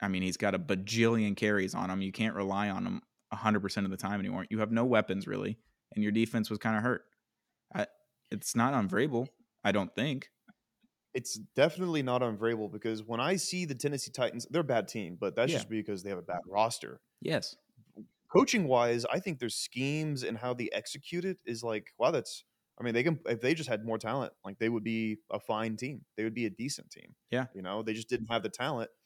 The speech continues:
Speaker 2: and that's why I put it squarely on the front office, 'cause it's like, you know, they don't do anything to really address, they just always take steps backwards, and this is Tennessee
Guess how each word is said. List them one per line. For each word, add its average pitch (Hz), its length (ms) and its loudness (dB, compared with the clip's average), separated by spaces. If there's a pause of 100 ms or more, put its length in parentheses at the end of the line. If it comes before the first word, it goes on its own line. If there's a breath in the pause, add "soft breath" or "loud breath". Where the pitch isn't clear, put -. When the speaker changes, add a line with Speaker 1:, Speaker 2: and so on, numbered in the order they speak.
(200)
Speaker 2:
and 110 100 -4
that's 165 160 0
why 120 160 4
I 107 40 2
put 123 180 -2
it 117 100 -4
squarely 117 460 0
on 113 340 0
the 113 80 -4
front 120 220 -2
office, - 480 -6
'cause 110 140 -8
it's 107 120 -8
like, 95 280 -6 (460)
you 120 120 -2
know, 117 420 2 (400)
they 127 140 2
don't 151 240 4
do 139 140 4
anything 147 420 0
to 139 80 0
really 131 220 2
address, 113 440 0
they 147 200 2
just 139 260 -4
always 147 260 2
take 127 200 -6
steps - 280 -4
backwards, 101 540 -2
and 113 100 -4
this 180 140 -2
is 147 100 -6
Tennessee 104 600 -4